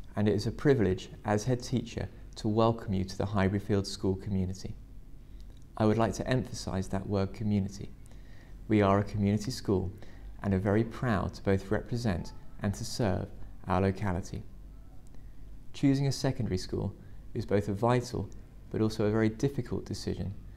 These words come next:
for both parents and Year six students alike. I know, as the parent of a Year six child myself, that you will need to feel supported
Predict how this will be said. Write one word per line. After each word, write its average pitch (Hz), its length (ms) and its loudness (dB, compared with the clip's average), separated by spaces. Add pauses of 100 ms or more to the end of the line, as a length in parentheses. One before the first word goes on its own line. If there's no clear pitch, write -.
(280)
for 92 120 -6
both 98 240 2
parents 110 560 0 (180)
and 120 240 2
Year 127 140 2
six - 340 -2
students - 560 -4 (260)
alike. 95 400 -2 (1500)
I 113 160 4
know, 95 260 4 (360)
as 104 120 -4
the 107 80 0
parent 110 320 2
of 113 80 -2
a 107 40 2
Year 104 140 4
six - 320 -2
child 110 300 0
myself, 117 500 0 (560)
that - 120 -6
you 113 140 4
will 117 120 4
need 113 320 6
to - 80 -8
feel 98 400 2 (180)
supported - 720 0